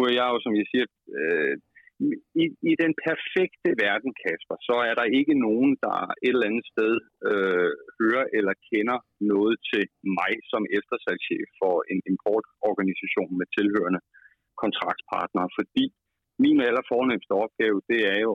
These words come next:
at sørge for, at, øh, og det er jo en af mine opgaver, man kan sige, opgaven som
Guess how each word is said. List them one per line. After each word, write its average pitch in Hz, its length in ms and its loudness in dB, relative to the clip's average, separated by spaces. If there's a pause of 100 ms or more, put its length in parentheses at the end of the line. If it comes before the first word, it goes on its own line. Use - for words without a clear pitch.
at - 40 -6 (100)
sørge 107 300 0
for, 104 160 0 (300)
at, 90 140 -6 (160)
øh, 87 320 0 (100)
og - 120 -4
det 123 140 2
er 120 100 0
jo 139 140 2
en 131 120 2
af 120 100 0
mine 110 140 0 (100)
opgaver, 101 340 0 (340)
man 113 120 -4
kan 110 140 -2
sige, 120 140 0 (220)
opgaven 135 440 -2
som 101 120 0